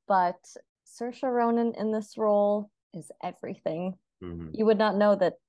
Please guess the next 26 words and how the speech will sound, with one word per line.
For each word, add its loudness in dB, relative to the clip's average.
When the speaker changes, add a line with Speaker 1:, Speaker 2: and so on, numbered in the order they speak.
Speaker 1:
that 0
little 0
chickie -6
is -2
an -6
Irish -2
chickie -2
based 0
on 2
how 4
great 0
her 0
accent -4
work -2
is -2
in -2
Speaker 2:
Mm-hmm. -4
Speaker 1:
all 6
of 0
her 0
movies. -4
Speaker 2:
She's -6
crazy. -8
Speaker 1:
<laughs> -10
She's -4
wildin'. 2